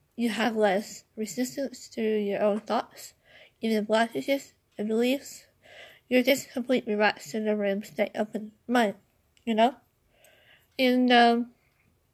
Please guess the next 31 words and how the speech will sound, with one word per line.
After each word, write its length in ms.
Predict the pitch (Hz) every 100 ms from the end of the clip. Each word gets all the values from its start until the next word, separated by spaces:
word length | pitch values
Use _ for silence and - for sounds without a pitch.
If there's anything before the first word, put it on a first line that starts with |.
| _ _ _ _ _ _ _ _ _ - - _ _ _ _
my 100 | 240
friend 240 | 226 285 262
Kimberly, 380 | 269 277 294 208
she 260 | - 254 277
vouched 460 | 220 220 - -
for 80 | -
this 260 | 214 226 -
too. 300 | - 240 208 - - - _ _ -
And, 380 | 233 233 226
um, 480 | 220 220 214 214 233 - _
so 420 | - 247 240 233 - _ _ _ _ _ _ _
most 280 | 240 302 -
people 280 | - 269 254
are 200 | 247 220 - _ _ _ -
comfortable 300 | 247 247 226
seeing 260 | 220 226 196
a 40 |
loved 240 | 208 269 226
one 320 | 190 196 214 _ _ _ -
through 120 | 202
a 60 |
dream. 420 | 208 226 269 214 220 _ - - - _ -
And 120 | 226
of 120 | 214
course, 400 | 240 214 208 - _ _
they 140 | 214 226
don't 580 | 214 208 208 202 208 220 _ _
want 200 | 220 214
to 60 |
stare 260 | - 233 190
you. 180 | 185